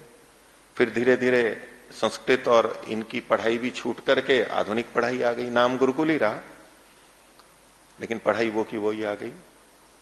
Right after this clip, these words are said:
तो ऐसे करके गुरुकुल कम होते गए और बहुत सारे गुरुकुल हैं, नाम गुरुकुल है लेकिन वो विद्यालय जैसे हैं, छात्रावास जैसे हैं।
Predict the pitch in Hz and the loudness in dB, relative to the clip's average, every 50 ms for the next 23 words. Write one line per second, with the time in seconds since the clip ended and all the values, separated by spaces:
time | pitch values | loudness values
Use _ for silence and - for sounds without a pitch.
0 | _ _ _ _ _ _ _ _ _ _ _ _ _ _ _ - - - _ _ | _ _ _ _ _ _ _ _ _ _ _ _ _ _ _ -20 -20 -20 _ _
1 | _ _ _ _ _ - _ _ _ - - - 117 - - 117 - - 110 - | _ _ _ _ _ -20 _ _ _ -8 -4 -4 -2 -2 -2 0 0 0 0 0
2 | - 123 113 104 110 101 - - 104 98 - - 113 117 110 107 110 - - 113 | -2 -4 -2 -2 -2 -2 -2 -2 -4 -2 0 0 0 0 0 -2 -4 -2 0 0
3 | 110 117 120 135 - - - - - - - - _ _ _ _ _ _ _ _ | 0 -2 -4 -6 -8 -12 -20 -20 -20 -20 -20 -20 _ _ _ _ _ _ _ _
4 | _ _ _ _ _ _ _ _ 92 95 95 92 90 90 - - 95 95 92 - | _ _ _ _ _ _ _ _ 0 2 2 2 2 0 -2 -2 -4 -4 0 2
5 | - 117 120 127 127 131 131 131 - 139 135 139 135 123 117 113 120 120 127 120 | 4 4 4 4 2 2 0 0 0 0 0 0 2 2 2 2 2 2 2 0
6 | 127 131 - 151 139 139 143 139 131 123 117 117 - 117 110 104 101 95 101 92 | 0 0 0 0 -2 0 2 2 2 2 0 -2 -4 -4 -2 0 0 -2 -2 -2
7 | 92 104 104 107 113 120 117 120 117 - - 131 127 139 147 143 - - 113 - | 0 0 2 2 2 2 2 0 0 0 -2 -4 -6 -6 -6 -8 -6 -6 -6 -2
8 | - 117 113 110 113 113 110 117 120 117 - - 143 139 160 185 | -2 0 0 0 0 -2 -2 -2 -4 -4 -4 -6 -6 -8 -8 -10